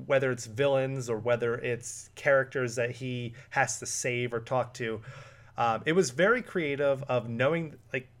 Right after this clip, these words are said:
knowing that it's a f-, it, it's a character breaking the fourth wall, breaking the fourth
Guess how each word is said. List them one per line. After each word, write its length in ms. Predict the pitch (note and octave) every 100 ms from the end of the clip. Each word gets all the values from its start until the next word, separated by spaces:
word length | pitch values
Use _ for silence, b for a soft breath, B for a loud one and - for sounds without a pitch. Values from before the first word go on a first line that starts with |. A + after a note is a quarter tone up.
| - -
knowing 420 | D#3 D#3 F3 F#3+
that 320 | E3+ D3+ C#3+ -
it's 380 | C3 B2 - -
a 40 | C3
f-, 380 | A#2 - - C#3+ C3
it, 200 | D#3 B2+ - - -
it's 120 | - D3
a 40 |
character 460 | B2+ G3 A3+ A3+ F3
breaking 420 | C3 D3+ D3+ D3+
the 80 | C3
fourth 500 | - D3 D#3 - -
wall, 520 | C3+ C3 A2+ G#2+ G#2+ b b b b - _
breaking 520 | - C#3+ D3 D3+ C#3+ C3
the 80 | B2
fourth 580 | - - B2+ A#2 -